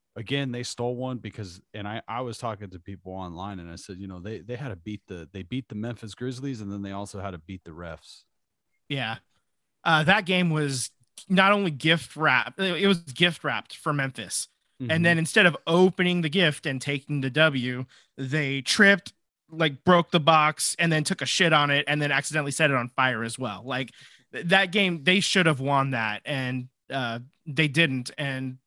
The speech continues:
Speaker 2: that's very fortunate for us as Warriors fans, um, able to survive a Draymond ejection. He wasn't there at all for the second half, obviously.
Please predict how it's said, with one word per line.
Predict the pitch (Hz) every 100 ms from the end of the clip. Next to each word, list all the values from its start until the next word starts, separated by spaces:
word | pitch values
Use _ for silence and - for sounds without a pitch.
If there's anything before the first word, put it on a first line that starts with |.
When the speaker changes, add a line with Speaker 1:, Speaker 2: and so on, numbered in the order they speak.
| -
Speaker 2:
that's | 143 131
very | 165 170 165
fortunate | 170 165 165 151
for | 156 143
us | 170
as | 139
Warriors | 127 156 208 131 -
fans, | 113 117 147 - _ _ _ -
um, | 127 120 120 _ _ _ _ -
able | 165 165 165
to | 151
survive | 160 139 143 147 156 156 143
a | 147
Draymond | 131 135 165 156
ejection. | 147 123 147 160 - 139 139
He | -
wasn't | 156 147 139
there | 143
at | 139
all | 143
for | 147
the | 131
second | 123 123 117
half, | 143 175
obviously. | 127 123 127 131 135 139